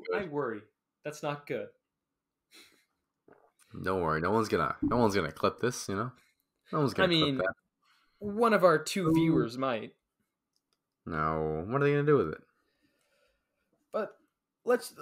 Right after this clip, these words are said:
Speaker 2: that's how we'll describe Ed Gein's child. It was very lonely and sad. He was shy, strange, and, well, didn't really talk to anyone, apart from his mom, who just almost exclusively just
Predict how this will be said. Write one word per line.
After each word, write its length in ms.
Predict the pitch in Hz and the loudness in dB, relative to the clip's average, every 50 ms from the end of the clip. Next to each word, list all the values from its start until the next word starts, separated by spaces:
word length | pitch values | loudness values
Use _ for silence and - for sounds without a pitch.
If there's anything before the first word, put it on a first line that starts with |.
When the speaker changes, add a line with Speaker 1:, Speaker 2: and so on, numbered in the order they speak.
| 127 202 | -6 0
Speaker 2:
that's 200 | 262 285 294 - | 0 0 2 2
how 100 | - 294 | 2 2
we'll 100 | 269 226 | 2 2
describe 340 | 226 - - 233 208 175 180 | 0 0 2 2 4 4 4
Ed 120 | 170 160 | 2 0
Gein's 180 | 170 170 151 - | 0 -2 -4 -4
child. 340 | - 170 147 123 110 - - | -2 0 0 0 0 2 4
It 80 | 175 | 4
was 120 | 190 180 151 | 4 4 4
very 340 | 147 226 247 262 277 262 180 | 4 4 4 4 4 2 0
lonely 800 | 151 147 131 127 123 131 135 143 165 196 208 220 233 247 220 202 | -2 -4 -4 -2 2 2 4 4 4 2 0 -2 -4 -4 -4 -4
and 160 | 147 123 120 | -4 -6 -6
sad. 500 | - - - 139 120 110 101 - - - - - - - - _ _ _ _ _ _ _ _ _ _ _ _ _ _ _ _ _ _ _ _ - - - - | -6 -4 -4 -4 -4 -6 -6 -10 -12 -12 -14 -16 -16 -16 -20 _ _ _ _ _ _ _ _ _ _ _ _ _ _ _ _ _ _ _ _ -20 -20 -10 -4
He 80 | 165 156 | -2 0
was 100 | 139 - | 0 0
shy, 640 | - - - 143 147 151 151 151 151 151 151 147 143 | -2 0 2 4 4 4 4 4 4 2 0 -2 -6
strange, 1040 | - - - - - 127 127 131 135 135 135 135 135 131 131 135 135 - - - _ _ _ _ _ _ _ _ _ _ _ _ _ - | -10 -12 -10 -4 0 0 0 2 0 -2 -2 -4 -4 -6 -8 -10 -10 -12 -14 -16 _ _ _ _ _ _ _ _ _ _ _ _ _ -2
and, 540 | 147 147 143 143 143 139 139 139 139 135 - _ _ _ _ | 0 2 2 2 2 0 0 -2 -4 -6 -10 _ _ _ _
well, 520 | 160 160 160 160 160 160 165 - - - _ _ _ _ _ _ _ _ _ _ _ _ _ _ _ _ _ _ _ _ - | 2 6 8 8 8 6 4 -2 -4 -10 _ _ _ _ _ _ _ _ _ _ _ _ _ _ _ _ _ _ _ _ -4
didn't 180 | 240 254 247 | -2 0 0
really 220 | 240 240 233 226 220 | 2 2 2 2 0
talk 300 | - - 202 185 180 - | 2 2 2 2 2 2
to 60 | 156 | -2
anyone, 300 | 123 113 110 - - - _ _ _ _ _ _ _ _ _ _ | -4 -4 -6 -10 -14 -18 _ _ _ _ _ _ _ _ _ _
apart 160 | - 175 170 | 4 4 4
from 120 | 175 170 147 | 4 0 -4
his 100 | 127 131 | -4 -2
mom, 460 | 139 143 151 143 123 - - 135 - _ _ _ _ _ _ _ _ _ _ _ _ - - _ - | 0 2 2 2 2 0 -2 -8 -16 _ _ _ _ _ _ _ _ _ _ _ _ -20 -14 _ 0
who 120 | 147 135 | 0 0
just 300 | 131 131 131 - - - _ _ _ _ _ _ _ _ _ _ - - | 0 0 -4 -6 -6 -10 _ _ _ _ _ _ _ _ _ _ 0 4
almost 380 | 165 165 180 180 175 165 - | 4 4 6 4 2 0 0
exclusively 880 | 156 139 - - - - 160 170 170 156 - - 135 120 120 117 113 107 | -2 -4 -4 -6 -10 -6 -4 -2 -2 -2 -4 -6 -8 -6 -4 -4 -4 -6
just 300 | 104 110 113 - - - | -6 -8 -10 -10 -10 -12